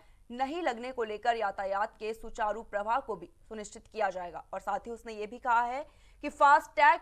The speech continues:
के अनिवार्य किए जाने के बाद, हालांकि ज्यादातर टोल प्लाजा पर प्रतीक्षा समय बिल्कुल भी नहीं है। यदि टोल पर किसी कारण वाहनों की कतार सौ मीटर से अधिक होती है, तो उस स्थिति में सभी वाहनों को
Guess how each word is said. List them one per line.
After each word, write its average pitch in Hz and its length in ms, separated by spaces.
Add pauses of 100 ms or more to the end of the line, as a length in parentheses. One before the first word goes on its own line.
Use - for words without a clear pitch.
के 339 60
अनिवार्य 247 500
किए 233 200
जाने 214 340
के 233 140
बाद, 214 360 (180)
हालांकि 294 500 (220)
ज्यादातर 269 520
टोल 269 240
प्लाजा 233 360
पर 240 200
प्रतीक्षा 208 500
समय 220 440 (320)
बिल्कुल 285 360
भी 220 240
नहीं 190 220
है। 185 100 (320)
यदि 214 180
टोल 226 280
पर 269 220
किसी 240 300
कारण 220 380 (100)
वाहनों 233 340
की 285 140
कतार 220 520 (360)
सौ 339 180
मीटर 320 320
से 302 140
अधिक 269 280
होती 311 300
है, 196 120 (160)
तो 220 60
उस 247 300
स्थिति 226 360
में 247 220
सभी 214 280
वाहनों 202 360
को - 220